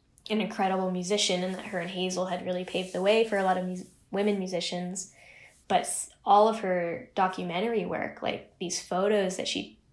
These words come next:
taken and the recordings she's made of all these old time and bluegrass musicians. Um, and she's always been kind of, she's be-, always been a part of both of those worlds and kind of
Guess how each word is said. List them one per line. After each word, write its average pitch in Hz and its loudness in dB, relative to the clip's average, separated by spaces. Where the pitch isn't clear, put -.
taken 180 -4
and 175 -6
the 196 0
recordings 196 4
she's 180 -2
made 180 0
of 180 -4
all 254 10
these 220 2
old 240 4
time 202 0
and 180 -2
bluegrass 202 2
musicians. 180 -4
Um, 180 -2
and 202 -2
she's 247 2
always 220 6
been 180 -2
kind 226 0
of, 190 -2
she's 214 0
be-, - -6
always 226 6
been 196 0
a 180 -2
part 180 0
of 180 -8
both 190 -4
of 190 -8
those 180 -2
worlds 185 -2
and 175 -10
kind 185 -4
of 175 -8